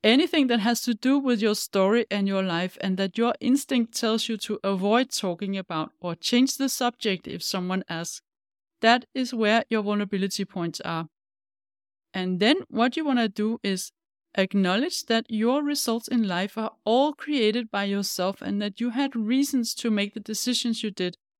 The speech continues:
and show up the way you did. Reasons that at the time you did it made sense,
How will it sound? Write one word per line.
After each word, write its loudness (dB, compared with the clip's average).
and 0
show 2
up 2
the 0
way 0
you 0
did. -4
Reasons 4
that 0
at -2
the -4
time 0
you -4
did -2
it -4
made -2
sense, -2